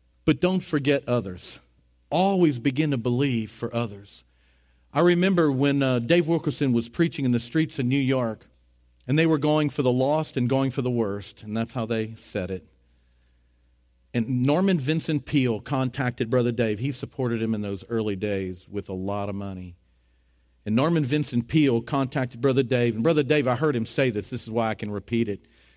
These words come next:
Norman Vincent Peale called him and he said, "Dave, don't forget the rich. They need Jesus too."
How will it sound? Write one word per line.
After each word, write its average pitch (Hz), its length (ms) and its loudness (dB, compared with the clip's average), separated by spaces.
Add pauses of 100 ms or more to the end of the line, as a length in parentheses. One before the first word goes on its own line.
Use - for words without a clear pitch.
(880)
Norman 131 280 2
Vincent 127 340 -2
Peale 131 180 2
called 127 320 -2
him 120 100 4
and 117 60 4
he 113 60 4
said, 113 300 -2
"Dave, 135 340 2
don't 135 180 -2
forget 120 360 -2
the 110 100 -6
rich. 104 540 -10 (720)
They 123 120 2
need 117 300 2
Jesus 98 500 -8
too." 98 280 -18